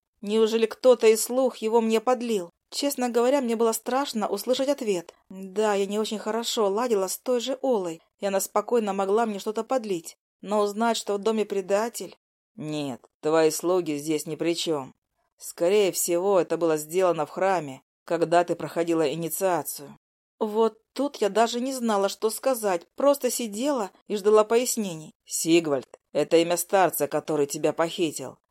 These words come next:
Мог подлить его в купель, когда ты в нее окуналась. Зелье не обязательно пить, будет достаточно искупаться в воде, куда оно добавлено. Его ингредиенты очень сильные и способны впитаться в кровь даже через внешнее воздействие.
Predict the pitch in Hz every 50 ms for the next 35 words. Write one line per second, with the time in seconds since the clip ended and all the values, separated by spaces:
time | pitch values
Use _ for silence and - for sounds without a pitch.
0 | _ - 147 156 156 151 143 - - 156 147 147 160 170 165 170 165 151 151 143
1 | - - 180 170 175 - 165 156 143 135 - - 151 147 151 147 160 165 170 170
2 | - 147 143 151 151 156 147 143 - 180 180 175 160 147 135 131 131 - - -
3 | - _ _ _ - 156 165 151 151 175 185 185 165 147 139 151 151 156 156 170
4 | 160 160 180 185 180 - 180 170 175 180 175 - 170 147 123 - - - _ _
5 | - - 143 151 156 160 160 156 160 170 151 - - 180 175 170 156 - - 160
6 | 151 - - 160 - - - 180 175 - 202 202 190 - - 143 143 147 151 151
7 | 160 185 180 - - - 160 180 170 151 147 147 143 143 165 165 165 170 165 156
8 | 147 143 135 135 - - - _ _ _ _ _ _ - 151 151 147 151 151 156
9 | 147 156 151 151 156 160 165 165 160 - 160 147 143 160 151 151 - - 185 180
10 | 180 165 151 143 135 131 127 _ _ _ _ - 156 156 - - 175 170 170 202
11 | 190 180 170 151 - 170 165 - 180 175 175 - 180 165 - - 175 196 190 -
12 | - - _ _ _ - 143 143 165 175 175 170 165 - 156 151 147 156 160 165
13 | 175 170 - - 151 147 147 156 160 156 156 165 160 156 143 - - - 123 139
14 | -